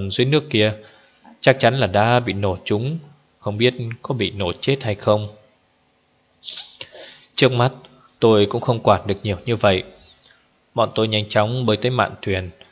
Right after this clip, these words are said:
nhòi người lên thành thuyền, nắm dây thừng leo lên, gọi lớn thiếu gia, xem thử hắn bị té tới đâu rồi. Trên thuyền mọi thứ đều được phết bùn,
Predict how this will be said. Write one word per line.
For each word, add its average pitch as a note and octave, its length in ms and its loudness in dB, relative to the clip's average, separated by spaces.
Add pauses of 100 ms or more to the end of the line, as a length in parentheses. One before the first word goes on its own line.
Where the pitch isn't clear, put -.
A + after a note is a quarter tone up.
(600)
nhòi G#2+ 160 2
người G2+ 180 2
lên A2 360 0
thành G2 240 -4
thuyền, F#2+ 280 -4 (480)
nắm G#2+ 300 -4
dây A#2 160 2
thừng F#2+ 460 -4 (200)
leo A2 260 -4
lên, G#2+ 320 -2 (680)
gọi G2 140 6
lớn A2 320 2
thiếu B2+ 160 2
gia, G#2 440 0 (300)
xem A2+ 280 -4
thử F#2+ 240 0 (220)
hắn A#2+ 320 -6
bị A2 200 -4
té A2 280 0
tới B2 160 -2
đâu G#2+ 220 0
rồi. F#2 300 -2 (1200)
Trên B2 160 2
thuyền G#2 200 -2
mọi G2 140 -2
thứ A#2 300 0
đều G#2+ 140 2
được G2 220 -4
phết D3+ 200 -2
bùn, F#2+ 300 0